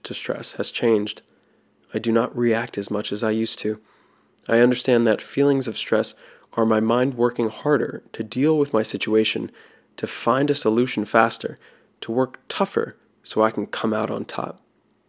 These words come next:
And when I am overloaded, I know my anxiety can help to focus on what is truly important. And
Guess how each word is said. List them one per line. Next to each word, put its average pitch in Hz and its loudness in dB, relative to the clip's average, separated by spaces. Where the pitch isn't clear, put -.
And 113 0
when 117 8
I 120 8
am 113 4
overloaded, 117 4
I 113 -2
know 120 4
my 139 2
anxiety 117 0
can - -8
help 131 -2
to - -10
focus - 0
on 113 -2
what 117 4
is 113 0
truly 104 -2
important. 113 -2
And 117 4